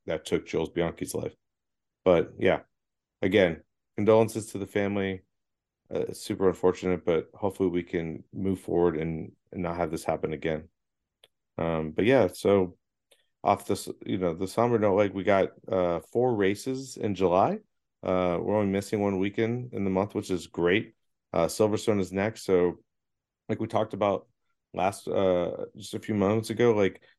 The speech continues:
I think Silverstone is, like, a pure racing track, one of the ultimate and best that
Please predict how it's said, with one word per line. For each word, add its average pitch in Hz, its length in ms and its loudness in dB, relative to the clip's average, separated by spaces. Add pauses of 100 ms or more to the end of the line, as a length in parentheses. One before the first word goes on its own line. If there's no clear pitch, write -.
I 90 80 -4
think 110 180 -4
Silverstone 104 540 0
is, 92 140 -4
like, 90 160 0
a - 40 -6
pure 98 360 0
racing 90 400 0
track, 104 440 -2 (320)
one 95 120 0
of 90 60 2
the 90 120 0
ultimate 92 520 0
and 85 140 -8
best 87 320 -2
that 85 120 -6